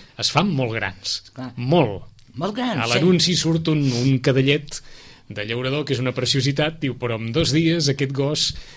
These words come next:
Speaker 1: aquest gos es fa d'un tamany molt considerable».
Speaker 2: Exacte, en tenim que tenir en compte això, no?
Speaker 1: <laughs> D'acord.
Speaker 2: Tenim que tenir en compte.
Speaker 1: Eh, és a dir, abans de fer el que sigui, hem de saber escollir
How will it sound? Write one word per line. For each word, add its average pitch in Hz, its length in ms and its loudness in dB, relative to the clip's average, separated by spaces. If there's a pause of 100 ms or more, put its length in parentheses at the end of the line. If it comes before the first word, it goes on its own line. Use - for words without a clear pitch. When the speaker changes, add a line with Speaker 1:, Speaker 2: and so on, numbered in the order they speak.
(120)
Speaker 1:
aquest 135 280 -6
gos 139 160 0
es 160 140 0
fa 127 100 2
d'un 147 160 0
tamany 123 320 2
molt 123 240 0
considerable». - 680 -2
Speaker 2:
Exacte, 165 500 -6
en 160 140 -4
tenim 160 320 -2
que 196 100 0
tenir 214 300 -4
en 208 80 -8
compte 160 340 -8
això, - 220 -8 (100)
no? - 320 -10
Speaker 1:
<laughs> - 540 -6 (480)
D'acord. 139 380 2
Speaker 2:
Tenim 92 140 -2
que - 80 -8
tenir 175 220 -4
en - 80 -4
compte. 135 320 -8 (240)
Speaker 1:
Eh, - 220 -6
és - 180 4
a 180 80 6
dir, 110 220 -4 (100)
abans 156 460 -2
de 135 100 2
fer 127 160 -2
el 101 100 -10
que 120 120 -4
sigui, 151 320 0 (580)
hem 131 260 -2
de 120 140 0
saber 127 340 0
escollir 135 580 -2